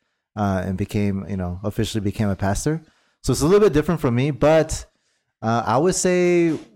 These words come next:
when my dad was working as, or serving as an associate pastor at this church, I didn't really get to see much. One, because I was in youth group at the time.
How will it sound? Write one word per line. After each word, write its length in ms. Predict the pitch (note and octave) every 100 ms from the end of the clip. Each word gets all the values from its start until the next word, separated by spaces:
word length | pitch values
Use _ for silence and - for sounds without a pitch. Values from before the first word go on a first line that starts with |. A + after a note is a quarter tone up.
| _ -
when 180 | B2
my 140 | C3+ C3+
dad 260 | C3 C#3+
was 280 | D#3+ D3 B2
working 420 | A2 B2 B2 C3+
as, 640 | C3 G#2+ A2 A2 G#2+ - -
or 140 | G#2+
serving 420 | - B2+ C3 B2+
as 260 | A2+ A2 G2+
an 280 | G#2+ G2+ - _ _ -
associate 480 | G#2+ B2+ A#2+ C3 -
pastor 360 | A#2+ A#2 -
at 160 | B2 G#2+
this 140 | G#2+
church, 420 | - B2+ D3 - - _ _ _ _
I 100 | A#2
didn't 200 | D3+ E3+
really 200 | E3 D#3
get 140 | C#3 C#3+
to 80 |
see 260 | B2+ - D#3
much. 480 | E3 E3+ - - - - -
One, 340 | A#2+ C#3+ D3
because 340 | C3 C3+ B2
I 140 | A2+ A#2
was 120 | A#2
in 340 | A#2 A2 A2 -
youth 240 | A2+ A#2+
group 220 | - A#2
at 100 | A2+
the 100 | A2+
time. 540 | - A#2 A2 A2 A2